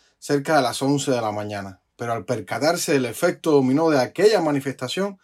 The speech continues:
terminó regresando a la capital y protegiéndose en los gruesos muros del Palacio de la Revolución. Desde allí, el gobernante arengó a sus partidarios al enfrentamiento entre los cubanos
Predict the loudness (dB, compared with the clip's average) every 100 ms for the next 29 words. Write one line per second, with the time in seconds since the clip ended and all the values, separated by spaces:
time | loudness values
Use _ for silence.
0 | _ _ _ -10 -8 -6 -2 0 0 -2
1 | -4 0 2 2 2 0 -2 0 0 -2
2 | _ _ -16 -12 -8 -6 -6 0 0 2
3 | 2 0 -6 -6 -6 -6 0 0 0 -4
4 | -4 -2 0 0 -2 -6 -4 -4 -6 -6
5 | -6 -8 -14 -14 -16 -18 -20 _ _ _
6 | _ _ _ _ _ -8 -4 0 2 2
7 | 0 -4 -4 -4 0 2 2 0 -6 -8
8 | _ -6 -4 -4 2 4 4 0 -4 -4
9 | -6 -4 0 0 0 -2 -6 -10 -8 -4
10 | -2 -2 -2 -6 -8 -8 -8 -6 -6 -8
11 | -14